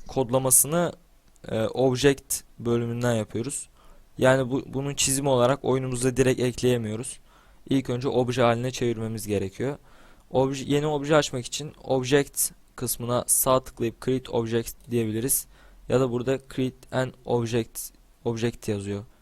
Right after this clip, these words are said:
bu simgeden. Buna tıklayarak yeni bir obje oluşturabiliriz. Şöyle iki tane obje oluşturayım ben. <clears throat> Obje, karakter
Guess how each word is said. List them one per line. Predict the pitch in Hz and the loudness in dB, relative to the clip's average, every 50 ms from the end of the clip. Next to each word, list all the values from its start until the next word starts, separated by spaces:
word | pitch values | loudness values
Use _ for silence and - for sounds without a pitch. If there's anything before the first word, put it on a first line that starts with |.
| _ _ _ _ _ _ _ - | _ _ _ _ _ _ _ -8
bu | 117 | -6
simgeden. | 117 - - 110 107 104 104 101 139 143 135 - - _ _ - | -4 -4 -4 -4 -4 -4 -4 -2 -2 -4 -6 -6 -12 _ _ -10
Buna | 120 123 117 - - | -6 -6 -6 -6 -6
tıklayarak | - - - - 120 113 110 110 113 - - | -10 -12 -6 -2 2 2 2 2 0 -2 -4
yeni | 117 117 117 | -6 -6 -4
bir | 110 | -2
obje | 110 113 110 107 110 113 | -2 -2 -2 -2 -4 -4
oluşturabiliriz. | 107 110 110 - - 113 113 113 107 110 113 131 143 - - - - - - - - - - - - - - - - - - - - - - - - | -4 -6 -6 -8 -6 -4 -2 -2 -2 -2 -4 -4 -4 -4 -6 -6 -10 -20 -20 -20 -20 -20 -20 -20 -20 -20 -20 -20 -20 -20 -20 -20 -20 -20 -20 -20 -20
Şöyle | - - - - 110 110 117 | -18 -14 -10 -8 -6 -6 -6
iki | 113 - - - | -6 -8 -6 -4
tane | 113 107 104 107 104 | -4 -4 -4 -4 -6
obje | 104 101 101 104 104 | -8 -8 -8 -8 -10
oluşturayım | 107 104 - - - - 110 107 104 98 98 | -10 -10 -14 -16 -14 -10 -8 -8 -8 -8 -8
ben. | 101 107 - - - - - - - - - - - - - - - - - - - - - - | -10 -12 -12 -14 -20 -20 -20 -20 -20 -20 -20 -20 -20 -20 -20 -20 -20 -20 -20 -20 -20 -20 -18 -14
<clears throat> | 123 127 113 110 107 - - - - - - - - - - - - - - - - - - - - - - - | -12 -12 -12 -12 -16 -18 -20 -20 -20 -20 -20 -20 -20 -20 -20 -20 -20 -20 -20 -20 -20 -20 -20 -20 -20 -20 -12 -4
Obje, | - 123 127 120 117 107 113 127 143 139 - - - - - - - - - - - - - - - - - - | -2 0 0 0 -2 -2 0 0 0 0 -2 -6 -18 -20 -20 -20 -20 -20 -20 -20 -20 -20 -20 -20 -20 -20 -20 -10
karakter | - - 113 110 104 104 - - 101 92 92 - | -2 0 2 2 2 0 -2 -4 -6 -6 -6 -8